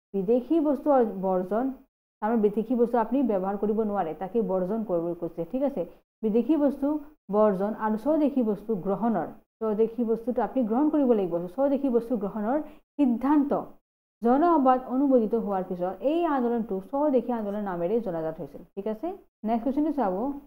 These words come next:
ফ'ৰ নম্বৰ কুৱেশ্যন, স্বদেশী আন্দোলনৰ জাতীয় শিক্ষালৈ আগবঢ়োৱা বৰঙণিৰ বিষয়ে আলোচনা কৰা। তো উত্তৰটো চাব,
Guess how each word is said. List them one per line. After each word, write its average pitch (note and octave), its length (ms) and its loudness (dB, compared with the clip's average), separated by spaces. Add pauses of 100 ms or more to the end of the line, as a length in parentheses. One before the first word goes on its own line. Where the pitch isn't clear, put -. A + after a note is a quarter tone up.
(140)
ফ'ৰ D4+ 220 2
নম্বৰ C#4 240 2
কুৱেশ্যন, G#3+ 260 -4 (440)
স্বদেশী D4+ 380 2
আন্দোলনৰ D#4 400 2
জাতীয় C#4+ 320 2 (140)
শিক্ষালৈ B3 460 -2 (100)
আগবঢ়োৱা F#3 440 -2 (440)
বৰঙণিৰ D4 680 2
বিষয়ে B3 320 0
আলোচনা F#3 400 -4
কৰা। D#3 180 -4 (220)
তো - 140 -10
উত্তৰটো G#3 320 -4
চাব, G3+ 160 -2